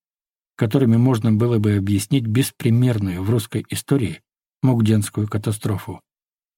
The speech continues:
Никогда еще судьба сражения не зависела в такой фатальной степени от причин не общих, органических, а частных. Я убежден,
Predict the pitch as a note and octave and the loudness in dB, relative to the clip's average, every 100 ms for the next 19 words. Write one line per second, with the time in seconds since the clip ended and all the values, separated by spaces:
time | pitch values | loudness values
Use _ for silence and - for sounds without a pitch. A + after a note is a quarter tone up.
0 | _ _ - B2 C#3 C#3+ C#3 C3 G2 G#2 | _ _ -2 0 2 0 0 0 -2 -4
1 | - C3 A#2 G#2+ A2+ G#2+ B2+ A#2+ G#2+ A2 | -4 -2 0 0 0 0 2 2 4 4
2 | G#2 A2+ B2 A#2+ G#2+ G#2 A#2 - D3+ G#2+ | 2 2 0 -2 -4 -2 -4 0 0 0
3 | - A2 C3+ C3 A2+ G#2 - C#3+ A2+ A2+ | -4 -2 0 2 0 0 -2 0 2 0
4 | G#2+ - G#2+ - B2+ B2 C#3 D3+ A#2+ - | 0 -2 -2 0 0 2 4 2 0 -2
5 | A2 - - B2+ B2+ C#3 B2+ A#2 - A2 | -4 -2 -4 0 2 2 2 -2 -2 -4
6 | - _ _ A#2 G#2+ - D3+ A#2+ - G2+ | -6 _ _ -4 -2 -2 -2 -2 -6 -8
7 | - _ _ _ _ _ _ _ _ _ | -12 _ _ _ _ _ _ _ _ _
8 | _ _ _ _ _ _ A#2+ A2 G2+ G#2 | _ _ _ _ _ _ 0 2 4 2
9 | A2 A2 B2+ A2 - | 2 2 2 0 -4